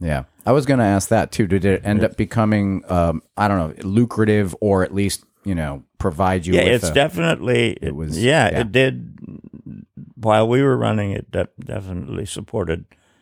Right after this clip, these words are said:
Speaker 1: Yeah.
Speaker 2: itself. We weren't putting money into it.
Speaker 1: Yeah.
Speaker 2: Uh,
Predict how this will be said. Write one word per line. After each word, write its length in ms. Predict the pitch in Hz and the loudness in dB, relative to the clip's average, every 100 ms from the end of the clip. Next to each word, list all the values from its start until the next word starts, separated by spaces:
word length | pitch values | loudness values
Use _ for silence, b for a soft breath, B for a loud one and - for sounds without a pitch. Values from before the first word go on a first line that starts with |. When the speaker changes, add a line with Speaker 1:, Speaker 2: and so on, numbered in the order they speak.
| b | b
Speaker 1:
Yeah. 180 | 71 - - | -12 -8 -6
Speaker 2:
itself. 560 | 110 - 165 107 - | -2 2 4 2 0
We 100 | 104 | 0
weren't 280 | 95 104 92 | 2 0 0
putting 280 | - 98 95 | -2 -2 -2
money 300 | 92 87 85 | -2 0 0
into 240 | 90 95 | 0 -2
it. 220 | 80 - - | -4 -6 -6
Speaker 1:
Yeah. 220 | 80 69 - _ _ _ - | -6 -8 -12 _ _ _ -10
Speaker 2:
Uh, 840 | 82 69 69 69 71 69 69 71 | -6 -4 -4 -4 -4 -4 -6 -8